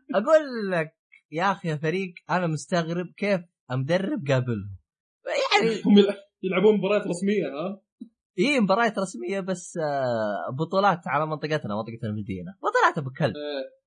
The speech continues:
Speaker 1: ولا عمرهم فازوا فيها. <laughs> حتى قالوا لي، قالوا لي: "لا، عمرنا مرة فزنا." قلت لهم: "كيف؟" قالوا: "مبارينا الأول"، هم، هم أربع فرق. بارا-، باروا الفريق الأول وخسروا.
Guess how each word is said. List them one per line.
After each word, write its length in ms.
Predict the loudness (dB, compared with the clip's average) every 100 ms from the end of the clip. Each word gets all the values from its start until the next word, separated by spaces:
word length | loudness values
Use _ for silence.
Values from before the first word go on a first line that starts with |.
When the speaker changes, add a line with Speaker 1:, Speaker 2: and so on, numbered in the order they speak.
| 2
Speaker 1:
ولا 100 | 4 4
عمرهم 320 | 0 -2 -4
فازوا 280 | -4 -6 -10
فيها. 360 | -10 -8 -8 -6 -8 -8 -12
<laughs> 380 | -12 _ -4
حتى 260 | -2 0 -2
قالوا 320 | -2 -2 -2
لي، 280 | -4 -8 -12 _ _ _ -10 0
قالوا 240 | 2 2
لي: 140 | 0 2
"لا، 260 | 2 0 _ -2
عمرنا 480 | 0 2 2 2 2
مرة 340 | 2 2 0
فزنا." 380 | -2 -4 -8 -16 -16 -6
قلت 140 | -4 -2
لهم: 200 | -2 -2
"كيف؟" 320 | -4 -4 -4 _ _ _ _ 0
قالوا: 240 | 2 2
"مبارينا 400 | 2 2 2 0
الأول"، 440 | 0 0 0 -4 -4 _ _ _ _ -2
هم، 240 | -2 0
هم 200 | -2 0
أربع 280 | 0 0 -2 -4 -6
فرق. 200 | -6 -8 -10 _ -4
بارا-، 440 | 0 2 2 0
باروا 340 | 0 2 0
الفريق 320 | -2 -4 -2 0
الأول 420 | 0 -2 -4 -6 _ _ _ -16
وخسروا. 540 | -2 0 0 -8 -12